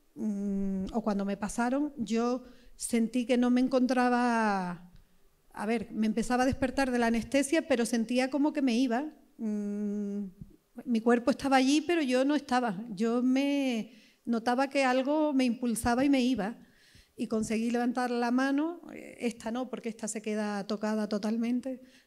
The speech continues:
Conseguí levantar la mano y avisar, y empezaron a sonar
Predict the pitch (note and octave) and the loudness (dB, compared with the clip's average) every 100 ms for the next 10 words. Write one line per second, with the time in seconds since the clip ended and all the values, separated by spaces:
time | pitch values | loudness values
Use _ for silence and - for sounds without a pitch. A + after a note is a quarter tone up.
0 | - A3+ G#3+ A3+ A#3+ A#3+ B3 B3 B3 A#3+ | -6 -4 0 0 0 0 2 2 2 0
1 | B3+ C4+ C#4 C#4+ B3+ G#3+ G#3+ C4 C#4 D4+ | 2 2 2 2 2 0 0 2 2 0
2 | - - B3 G#3+ A3 A#3 A3+ A3+ A3+ A#3 | -6 -10 -6 -4 -4 -4 -2 -4 -4 -4
3 | A3+ A3+ A3 | -2 -4 -6